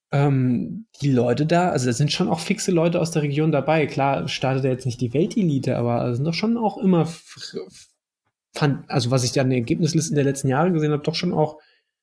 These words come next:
einige Sub-drei-Läufer dabei und dass man dann, gut, das, das, das nehme ich dann gerne so hin und werde vielleicht nachher auch noch mal ein bisschen die Ergebnisliste <laughs> durchstöbern.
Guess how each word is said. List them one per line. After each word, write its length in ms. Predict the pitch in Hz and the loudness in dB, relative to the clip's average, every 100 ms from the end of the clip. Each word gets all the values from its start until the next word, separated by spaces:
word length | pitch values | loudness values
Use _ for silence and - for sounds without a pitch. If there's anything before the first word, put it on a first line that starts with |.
| _ - | _ -6
einige 400 | 117 127 135 139 | 0 2 2 0
Sub-drei-Läufer 880 | 120 - - 139 156 180 135 123 120 | 0 -2 -2 2 4 4 2 2 0
dabei 400 | 117 113 135 143 | 0 0 -2 -2
und 80 | |
dass 180 | 131 123 | -2 -2
man 160 | 135 131 | -2 -2
dann, 400 | 131 135 135 135 _ | -2 -2 -4 -8 _
gut, 220 | - 113 - | -6 -6 -2
das, 160 | 147 139 | -2 0
das, 400 | 147 - - - - - - - - - | -2 -2 -6 -12 -14 -16 -20 -20 -20 -10
das 140 | - 135 | -2 4
nehme 240 | 165 185 | 6 6
ich 80 | 170 | 4
dann 160 | 156 | 4
gerne 320 | 139 147 151 143 | 4 2 2 0
so 220 | 131 131 | 0 -2
hin 360 | 127 123 110 131 | -2 -6 -8 -8
und 140 | 117 | -6
werde 200 | 123 120 | -4 -6
vielleicht 260 | - 123 120 | -6 -6 -4
nachher 300 | 131 120 - | -4 -4 -6
auch 120 | 120 | -6
noch 120 | 117 | -6
mal 220 | 117 117 | -4 -4
ein 100 | 113 | -4
bisschen 180 | 117 117 | -6 -6
die 100 | 117 | -4
Ergebnisliste 720 | 117 127 - 117 - - 107 | -4 -6 -10 -6 -4 -2 -4
<laughs> 20 | 113 | -6
durchstöbern. 580 | 113 - 139 117 127 | -10 -6 -6 -4 -6